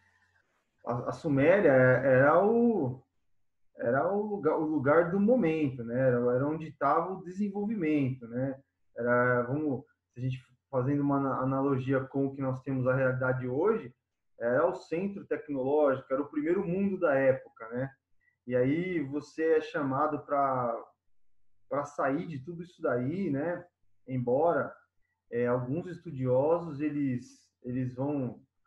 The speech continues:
vão mencionar que, que alguns deslocamentos nesse sentido era,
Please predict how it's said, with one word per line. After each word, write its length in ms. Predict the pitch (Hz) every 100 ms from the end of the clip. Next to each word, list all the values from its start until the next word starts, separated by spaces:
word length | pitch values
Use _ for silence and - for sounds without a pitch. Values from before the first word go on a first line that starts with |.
| _ _ _
vão 160 | 123 127
mencionar 800 | 143 143 143 123 120 139 151 -
que, 680 | 151 139 127 120 113 113 - - _ _
que 320 | 127 123 117 _ _ _ _ _ - - - _ _ _ 127 127 139 135 139 117
alguns 440 | 131 131 160 170
deslocamentos 800 | 156 139 156 156 131 135 165 139
nesse 300 | 139 139 -
sentido 460 | 139 131 151 151 156
era, 580 | - 139 143 131 -